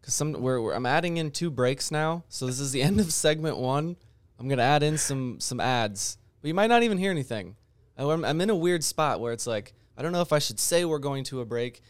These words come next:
and then come back from a break, 'cause sometimes they don't even hear anything if the ad's not filled, so it just goes right through it. So listener, I'm, we're taking a break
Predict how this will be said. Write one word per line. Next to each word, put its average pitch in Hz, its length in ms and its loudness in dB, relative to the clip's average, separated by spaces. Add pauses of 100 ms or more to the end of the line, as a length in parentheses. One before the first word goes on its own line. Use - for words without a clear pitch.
(120)
and 117 80 -12
then 120 120 -8
come 143 280 -6
back 143 220 -4
from 120 160 -12
a 110 60 -10
break, 98 380 -10 (280)
'cause 127 120 -6
sometimes 156 420 -4
they 139 100 0
don't 147 160 -2
even 139 180 -2
hear 135 160 -4
anything 71 420 -12 (340)
if 104 80 -20
the 123 80 -2
ad's 120 280 0
not 107 200 -6
filled, 78 240 -8
so 110 140 -4
it 98 60 -4
just 104 220 -12
goes 123 240 0
right 104 180 -6
through 85 140 -10
it. - 100 -14 (260)
So 214 200 0
listener, 143 560 2 (460)
I'm, 190 300 2
we're 220 140 6
taking 147 440 0
a - 20 -6
break 98 440 -8